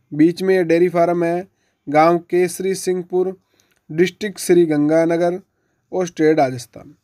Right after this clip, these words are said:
तो इनके अलावा भी आपको किसी भी ब्रीड में गाय चाहिए, राठी में, साहिवाल में, थार पार्कर में, एचएफ़ जर्सी में, मिक्स ब्रीड में या बफेलो भी चाहिए, भैंस चाहिए,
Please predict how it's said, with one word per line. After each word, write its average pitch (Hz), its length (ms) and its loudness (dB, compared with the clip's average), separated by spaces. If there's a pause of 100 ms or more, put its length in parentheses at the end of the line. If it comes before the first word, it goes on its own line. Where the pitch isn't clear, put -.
(800)
तो 196 80 4
इनके 214 260 0
अलावा 202 400 4
भी 240 160 -2
आपको 226 320 2
किसी 214 280 -12
भी 233 140 -10
ब्रीड 202 300 -4
में 175 200 -6
गाय 139 180 -4
चाहिए, 131 360 -12 (600)
राठी 175 420 2
में, 190 300 0
साहिवाल 160 640 2
में, 170 360 -2
थार 151 320 -2
पार्कर 156 500 -4
में, 160 300 -2 (100)
एचएफ़ 151 480 -4
जर्सी 147 440 -4
में, 151 260 0
मिक्स 165 320 -2
ब्रीड 151 320 -2
में 147 220 -4 (420)
या 226 140 4
बफेलो 202 600 2
भी 240 140 -6
चाहिए, 147 320 -6
भैंस 143 500 -8
चाहिए, 180 320 -6